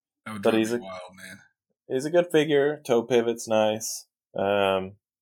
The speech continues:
Speaker 1: Maybe that's what they're like. Maybe they're just like, "Man, let's take, let's tell them we're doing it for, like, plastic, and, but let's just, so we can just shove whatever toys we want in there."
Speaker 2: Well, and yeah, I, that's what I'm saying. Like, I think a lot of people are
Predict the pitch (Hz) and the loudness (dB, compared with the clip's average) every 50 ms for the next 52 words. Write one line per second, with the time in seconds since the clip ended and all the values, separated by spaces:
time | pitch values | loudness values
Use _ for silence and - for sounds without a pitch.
0 | _ _ _ _ _ _ _ _ _ _ _ _ 139 165 208 202 160 156 165 160 | _ _ _ _ _ _ _ _ _ _ _ _ -8 -8 -6 -4 -2 -4 -4 -4
1 | - 151 131 135 123 117 117 113 113 113 110 101 101 120 143 156 151 147 135 139 | -4 -8 -8 -6 -6 -6 -6 -6 -6 -8 -8 -8 -10 -10 -8 -8 -8 -8 -8 -6
2 | 131 127 120 117 117 123 110 - 113 107 107 104 - _ _ _ _ 131 139 139 | -6 -6 -6 -6 -8 -8 -8 -8 -6 -8 -10 -12 -14 _ _ _ _ -10 -8 -6
3 | 131 127 123 135 131 - - 151 127 113 - _ _ _ _ _ _ _ _ _ | -4 -4 -4 -6 -6 -4 -4 -6 -6 -8 -14 _ _ _ _ _ _ _ _ _
4 | - 165 170 - - - - 175 170 170 151 139 135 127 123 127 127 120 117 113 | -12 -8 -6 -4 -4 -2 -2 -4 -2 -4 -6 -6 -6 -6 -6 -6 -8 -8 -10 -10
5 | 101 110 104 101 87 - 123 123 120 117 110 110 - - 117 113 110 - 113 110 | -10 -10 -10 -10 -10 -10 -8 -6 -6 -6 -6 -8 -8 -8 -10 -10 -12 -12 -12 -12
6 | 104 101 107 104 101 98 - - _ - 120 127 123 - - 127 117 101 - - | -10 -8 -8 -8 -10 -10 -14 -16 _ -12 -10 -6 -6 -4 -4 -4 -4 -4 -6 -6
7 | - _ _ - - - 117 113 110 113 107 98 - - - 113 107 104 104 104 | -8 _ _ -12 -12 -10 -10 -12 -14 -14 -12 -8 -8 -6 -6 -6 -6 -8 -8 -8
8 | 104 101 95 92 92 - 95 101 98 98 92 95 92 101 98 98 98 95 95 92 | -8 -8 -8 -8 -10 -12 -12 -12 -12 -14 -16 -18 -16 -16 -14 -14 -14 -14 -16 -16
9 | 92 95 - _ _ _ _ _ _ _ _ _ - 107 104 101 101 95 95 92 | -16 -18 -20 _ _ _ _ _ _ _ _ _ 2 4 6 8 8 8 6 6
10 | 92 95 95 95 90 85 80 78 78 76 71 - 101 98 104 - 71 76 76 113 | 4 2 -2 -4 -4 -4 -4 -4 -6 -8 -8 -6 -6 -4 -6 -6 -8 -10 -4 0
11 | 113 113 117 - 101 92 87 - 98 92 90 90 95 92 92 101 101 98 - 110 | 2 2 2 2 0 -2 -2 -2 0 0 0 0 0 0 2 4 2 2 4 2
12 | 101 95 92 - _ _ _ _ - 95 101 101 95 92 87 98 95 - 90 90 | 0 0 -2 -6 _ _ _ _ -4 0 4 4 4 4 2 -2 -6 -4 -2 -2
13 | 87 87 87 87 87 | 0 0 -2 -2 -6